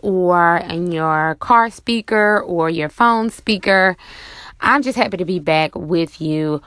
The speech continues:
for today's episode. So we're just gonna get right into it because this is a topic that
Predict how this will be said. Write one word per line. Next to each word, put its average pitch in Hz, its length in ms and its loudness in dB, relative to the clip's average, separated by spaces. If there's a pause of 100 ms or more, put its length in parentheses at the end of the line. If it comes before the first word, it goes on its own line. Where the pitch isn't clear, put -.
(100)
for 190 260 2
today's 156 560 0 (120)
episode. 160 580 0
So 151 160 -4
we're 247 160 0
just 277 140 2
gonna 196 160 0
get 151 240 -4
right 170 380 2
into 226 460 -2
it 190 240 0 (240)
because 180 340 0
this 196 220 -2
is 220 120 -2
a 214 80 -2
topic 180 680 -2
that 156 480 -2